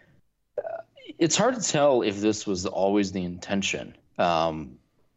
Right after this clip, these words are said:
if this was the intention of the, uh, say, the New World Order idea, starting in, really in the late eighties, was to, you know, enmesh the entire planet into, you know, sort of, uh, unified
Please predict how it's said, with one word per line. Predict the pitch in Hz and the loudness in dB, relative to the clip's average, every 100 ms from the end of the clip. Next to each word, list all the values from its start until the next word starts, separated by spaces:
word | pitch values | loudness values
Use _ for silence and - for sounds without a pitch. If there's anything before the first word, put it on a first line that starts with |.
| _ _ - - | _ _ -16 -4
if | - 113 | -2 2
this | 175 - | 0 0
was | 110 131 135 | 2 2 2
the | 113 | 0
intention | 101 98 110 98 98 92 90 - | 0 -2 -4 -4 -2 -2 -2 -4
of | 82 92 90 - | -2 0 -2 -8
the, | 87 87 85 85 | -2 0 4 4
uh, | 80 78 71 | 4 4 2
say, | - - 85 | -2 0 0
the | |
New | 80 80 87 | 0 -2 -2
World | 82 80 78 | 0 0 0
Order | - 78 82 80 | -2 -2 0 2
idea, | 73 76 85 82 78 73 | 2 0 2 4 4 2
starting | - 85 80 | 0 0 0
in, | 73 71 - | -2 -8 -2
really | 95 95 87 | 0 2 2
in | |
the | 78 | -2
late | 76 80 | -4 -2
eighties, | 82 87 113 78 - - - - - - _ _ | 0 0 0 -2 -4 -6 -16 -20 -20 -20 _ _
was | 110 101 - | 2 2 4
to, | 101 95 | 4 4
you | 104 | 4
know, | 104 87 | 2 2
enmesh | 98 92 90 101 98 - | 0 2 2 2 0 0
the | 98 | -2
entire | 82 90 95 78 | -6 -4 -2 -2
planet | 78 - 90 90 90 80 | -4 -4 0 0 0 -2
into, | 78 76 92 78 67 | -6 -6 -4 -2 -4
you | 76 | -8
know, | 69 | -10
sort | 67 - 73 | -10 -6 -6
of, | 71 - | -6 -8
uh, | - - - - - - - - - | -4 -4 -4 -6 -8 -10 -10 -10 -6
unified | - 98 110 95 - 101 95 92 87 85 80 | 2 4 4 2 0 2 4 4 4 4 0